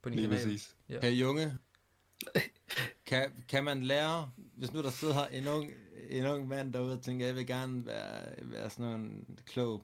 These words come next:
Speaker 3: person, der er koder." Kan han så gå ind på din kanal og lære det, uden at gå i skole?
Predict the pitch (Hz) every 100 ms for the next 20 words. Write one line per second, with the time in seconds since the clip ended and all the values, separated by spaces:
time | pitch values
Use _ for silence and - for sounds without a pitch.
0 | - 101 117 104 98 92 117 120 110 -
1 | _ _ _ _ _ _ _ _ 123 123
2 | 143 131 147 151 143 139 156 123 139 143
3 | 120 110 117 120 127 143 123 110 139 139
4 | 117 107 - 131 131